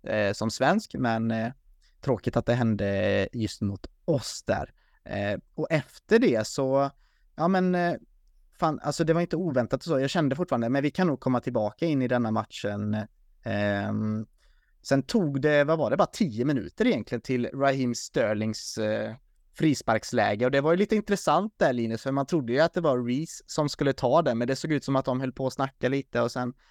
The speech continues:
vet inte om det var någon ö-, inövad variant det där.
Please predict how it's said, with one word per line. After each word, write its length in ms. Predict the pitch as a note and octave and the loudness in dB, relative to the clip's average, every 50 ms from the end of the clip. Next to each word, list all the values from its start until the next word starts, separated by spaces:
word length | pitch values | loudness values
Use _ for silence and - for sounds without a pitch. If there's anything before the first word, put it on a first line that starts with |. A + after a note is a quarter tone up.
| _ _ - | _ _ -4
vet 160 | - C3 - | -2 0 2
inte 180 | D#3 C#3 - C#3+ | 0 0 2 2
om 80 | C3 C3+ | 2 4
det 100 | C3+ C3+ | 4 4
var 140 | C3+ C3 | 4 2
någon 160 | B2+ B2 C3 B2 | 2 0 0 0
ö-, 180 | C#3+ C#3 C#3 - | 2 0 0 0
inövad 420 | - C#3+ C#3 B2 A#2 A2+ B2 B2 A#2 | -2 -2 0 0 0 0 -2 0 0
variant 420 | B2+ B2 B2 A#2 A#2 B2 C3+ - | 0 0 2 0 0 -2 -4 -4
det 60 | - | -4
där. 180 | C#3+ A#2 A2 A#2+ | -4 -4 -4 -6